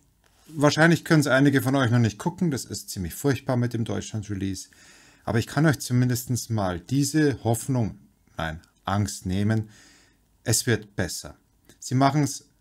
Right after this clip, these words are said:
fast richtig. Und das hört ihr mich relativ selten sagen,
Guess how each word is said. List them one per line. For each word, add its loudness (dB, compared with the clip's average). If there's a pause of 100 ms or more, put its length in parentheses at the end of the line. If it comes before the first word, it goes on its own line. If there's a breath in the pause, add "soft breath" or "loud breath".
(720)
fast 0
richtig. -8 (480 loud breath)
Und 0 (840 soft breath)
das -2 (120)
hört 6
ihr 6
mich 6
relativ 4
selten 0
sagen, 2